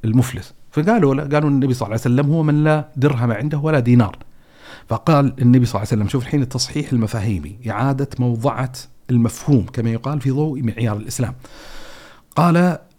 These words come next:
"إن المفلس من أمتي من يأتي يوم القيامة بحسنات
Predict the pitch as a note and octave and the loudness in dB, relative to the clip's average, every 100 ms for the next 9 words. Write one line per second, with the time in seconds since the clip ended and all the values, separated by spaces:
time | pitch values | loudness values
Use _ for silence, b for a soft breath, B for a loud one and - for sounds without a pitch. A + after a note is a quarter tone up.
0 | _ _ _ _ - E3+ C#3+ F#3+ - D3+ | _ _ _ _ 4 6 6 4 2 0
1 | C3 B2 B2 C#3 A2+ - D3+ C3+ B2+ D3 | 2 2 4 4 2 0 -4 0 2 2
2 | C#3 C3 B2+ B2+ B2 C3 D3+ F3 D#3 - | 2 0 0 0 0 0 2 0 -2 -10
3 | _ _ A#2 A#2 E3+ F#3+ - - D3 G#3+ | _ _ -2 2 2 0 -4 -4 2 2
4 | G3 | 0